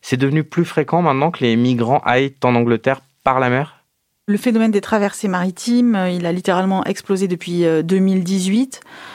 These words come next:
Speaker 2: On est passé de quelques centaines à plusieurs, euh, dizaines de milliers de traversées. Rien qu'entre deux mille vingt et deux mille vingt et un, euh, le nombre de traversées, euh, effectives a triplé. On était à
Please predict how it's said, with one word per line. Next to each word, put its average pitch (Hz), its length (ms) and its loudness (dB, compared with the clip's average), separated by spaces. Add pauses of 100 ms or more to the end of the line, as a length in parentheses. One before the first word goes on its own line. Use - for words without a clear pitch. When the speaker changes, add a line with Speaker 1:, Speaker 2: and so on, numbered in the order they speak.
(180)
Speaker 2:
On 180 200 0
est 180 80 -2
passé 175 320 0
de 180 80 0
quelques 180 320 -2
centaines 185 580 0
à 165 220 -2
plusieurs, 175 400 -2
euh, 165 120 2
dizaines 180 300 0
de 180 80 0
milliers 180 360 0
de 170 120 -4
traversées. 175 600 -2 (460)
Rien 220 200 2
qu'entre 214 260 2
deux 196 100 0
mille 185 220 2
vingt 202 240 4
et 180 120 2
deux 175 100 0
mille 180 160 2
vingt 175 220 0
et 202 40 2
un, 233 280 4
euh, 190 120 2
le 180 100 2
nombre 214 160 4
de 185 80 4
traversées, 196 720 2
euh, 170 240 0
effectives 202 600 0
a 180 120 2
triplé. 220 460 0
On 233 120 2
était 175 340 0
à 165 220 2